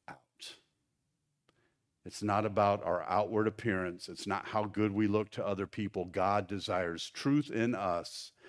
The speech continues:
from the inside out. In Proverbs twelve twenty-two, it says, "The Lord detests lying lips, but he delights in those who tell the truth." And you want to know the reason that God hates lies?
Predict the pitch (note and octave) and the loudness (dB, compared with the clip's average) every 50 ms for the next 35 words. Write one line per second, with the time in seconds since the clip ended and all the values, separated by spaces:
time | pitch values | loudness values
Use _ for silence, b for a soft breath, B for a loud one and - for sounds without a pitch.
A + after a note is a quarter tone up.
0 | B B B B B - G#2+ G2+ G2 G2 G2 G#2 G#2 G#2 G2+ G2+ G#2 G#2 G2+ G2 | B B B B B 0 2 4 4 2 2 0 -2 -2 -2 0 0 0 0 -2
1 | G2+ G2+ - _ - - _ _ _ - - - - - F2 E2+ E2 D#2+ D#2+ E2 | -2 -4 -8 _ -20 -20 _ _ _ -16 -12 -8 -6 -4 -2 -2 -4 -4 -8 -10
2 | - - - _ _ _ _ D2+ D#2 D2+ C#2+ C#2+ - - - - - _ _ _ | -12 -16 -20 _ _ _ _ -6 -4 -4 -6 -6 -10 -16 -20 -20 -20 _ _ _
3 | _ _ _ _ _ _ b b b b b b b b - - - A#2 A#2 A#2 | _ _ _ _ _ _ b b b b b b b b -6 2 6 8 8 8
4 | A#2 A2 G2+ - - - B2+ A2+ A2+ G#2+ - - A#2+ A2+ G#2+ - - C3 B2 A#2+ | 8 4 0 0 0 4 6 6 6 4 4 4 4 4 4 4 4 4 4 4
5 | A2 - - B2 A#2 - - A2 G#2+ G#2+ A#2 C3 C#3 C3+ A#2+ G2+ A2+ G#2+ G2+ - | 4 4 4 4 4 4 2 2 2 4 6 6 6 4 4 2 -2 -2 -2 -2
6 | - - D3+ D#3 D#3 D#3 - - - - F2+ A#2 B2 B2+ C3 C#3 C3+ C3 B2 C3 | 0 4 6 6 6 4 0 -6 -8 -6 -2 0 2 4 4 4 4 4 4 4
7 | C#3 C#3 C3+ B2 - - - - B B B B B B B2 A2+ B2 B2+ G#2+ A#2+ | 4 4 4 2 -2 -8 -10 -12 B B B B B B 4 4 4 4 4 4
8 | A#2+ A2+ A#2+ A#2+ B2 C3 D3+ D#3 C#3+ - - C3 A#2+ A2 A2 G#2+ G#2 G#2 G2+ G2 | 4 4 4 4 4 6 4 4 2 -2 -4 -4 -2 -2 0 0 0 0 -2 -2
9 | - - G#2+ - - - G#2 F#2+ F2 E2+ - - - G2 E2 D2+ D2+ - - - | -4 -6 -6 -6 -4 -2 -2 -2 -2 -4 -8 -8 -8 -8 -8 -8 -10 -14 -20 -20
10 | - _ _ _ _ _ _ _ b b b b b b b B2+ B2 B2+ B2+ C3+ | -20 _ _ _ _ _ _ _ b b b b b b b 4 4 6 8 8
11 | C#3 C#3 C3+ C3+ C3+ C3+ C3+ C3 B2 C3 C3 C#3 C3+ D3+ C#3+ C3 B2+ A2+ B2+ A#2+ | 8 8 8 8 8 8 8 6 6 6 6 6 6 6 4 4 4 4 4 6
12 | B2 C3 A#2+ G#2+ C3+ C3+ B2+ - - B2+ A#2 A#2 A#2+ A#2+ B2 B2+ A#2+ A#2+ - - | 6 6 4 4 2 0 0 -2 -4 -2 -2 0 0 0 -2 -2 -4 -6 -10 -12